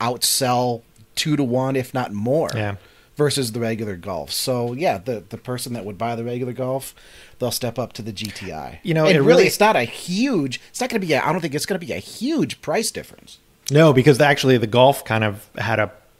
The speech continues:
Speaker 2: premium of a price in
Speaker 1: Yeah.
Speaker 2: the hatchback segment anyway. You know, I think this is, it, you know, it rare, if not, has never happened before, where a company has pulled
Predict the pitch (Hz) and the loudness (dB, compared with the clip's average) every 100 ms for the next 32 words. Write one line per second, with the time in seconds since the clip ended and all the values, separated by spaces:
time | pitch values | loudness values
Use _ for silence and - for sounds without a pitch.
0 | _ - - 127 117 110 107 104 - 107 | _ -6 0 2 2 2 0 0 0 0
1 | 120 151 - - 120 175 117 107 - 107 | 0 -2 -6 -2 0 0 0 -2 -2 -2
2 | - 113 101 98 110 110 95 95 - - | 2 0 0 -2 -2 -2 -4 -6 -12 -14
3 | 127 - 156 147 - 240 - - 156 135 | -2 4 6 6 4 2 2 4 4 4
4 | 143 143 - 151 123 113 - 151 113 123 | 2 -2 0 0 0 -2 -4 -6 0 4
5 | 165 143 127 - 131 123 117 - - 139 | 6 6 4 2 2 2 0 -2 -6 -2
6 | 120 131 117 110 127 123 110 - 113 110 | 0 0 0 2 2 0 -2 -4 -6 -4
7 | 98 - 110 117 110 110 110 110 110 117 | -6 -10 -8 -6 -4 -4 -6 -8 -8 -8
8 | 110 110 104 - - - 127 120 117 113 | -6 -6 -6 -8 -8 -2 0 0 -2 -4